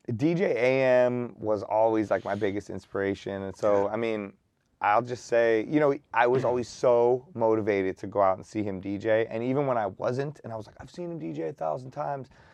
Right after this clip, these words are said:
Speaker 1: I would go and he would do some new things that were inspirational and would just, like,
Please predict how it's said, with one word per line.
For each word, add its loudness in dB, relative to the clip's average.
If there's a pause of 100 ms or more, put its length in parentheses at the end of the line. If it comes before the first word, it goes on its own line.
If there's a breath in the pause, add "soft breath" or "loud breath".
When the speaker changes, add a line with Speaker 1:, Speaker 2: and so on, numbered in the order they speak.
(540 soft breath)
Speaker 1:
I 8
would 4
go 10
and 2
he 4
would 2
do 2
some -4
new 6
things -2
that 0
were 0
inspirational 0
and -6
would -2
just, -6
like, -6